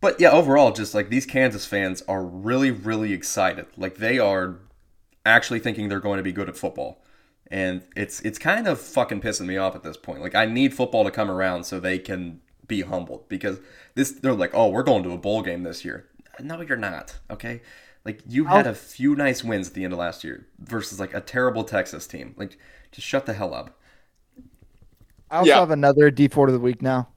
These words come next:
Speaker 1: Yeah.
Speaker 2: It's Aaron Boone.
Speaker 1: Mm.
Speaker 2: He intentionally walked Miguel Cabrera when he was one hit away from three thousand in the bottom of the eighth.
Speaker 1: What a dick, bro.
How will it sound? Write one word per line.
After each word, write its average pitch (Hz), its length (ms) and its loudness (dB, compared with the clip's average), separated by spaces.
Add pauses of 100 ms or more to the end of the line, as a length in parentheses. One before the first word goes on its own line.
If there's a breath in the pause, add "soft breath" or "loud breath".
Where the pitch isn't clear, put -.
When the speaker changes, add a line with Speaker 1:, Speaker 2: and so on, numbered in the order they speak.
Speaker 1:
Yeah. 90 240 -4 (960)
Speaker 2:
It's 160 140 -2
Aaron 160 320 2
Boone. 127 340 -2 (600)
Speaker 1:
Mm. 226 220 -4
Speaker 2:
He 185 160 4
intentionally 190 500 2
walked 165 300 8
Miguel 151 280 10
Cabrera 131 520 6 (380)
when 151 180 0
he 151 60 0
was 139 140 0
one 147 160 4
hit 151 120 6
away 135 200 6
from 127 160 -4
three 131 180 0
thousand 120 420 -2
in 123 100 -4
the 123 80 0
bottom 127 260 6
of 117 60 0
the 113 80 -2
eighth. 101 320 -10 (380)
Speaker 1:
What 220 380 -8 (120)
a 80 360 -8 (100)
dick, 117 480 -2
bro. 95 420 -2